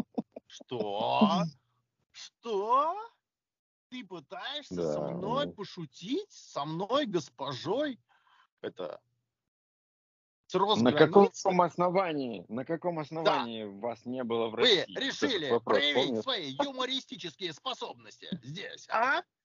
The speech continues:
Speaker 1: Скотина, а ну-ка, ноги на ширину плеч,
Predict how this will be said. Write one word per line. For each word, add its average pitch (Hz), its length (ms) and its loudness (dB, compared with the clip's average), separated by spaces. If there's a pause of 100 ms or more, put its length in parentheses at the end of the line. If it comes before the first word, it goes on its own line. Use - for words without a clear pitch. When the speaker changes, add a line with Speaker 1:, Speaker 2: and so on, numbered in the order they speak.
(880)
Speaker 1:
Скотина, 127 680 -4
а 240 40 -2
ну-ка, 226 360 -2
ноги 165 480 -6 (200)
на 160 120 -8
ширину 185 380 2
плеч, 175 440 -8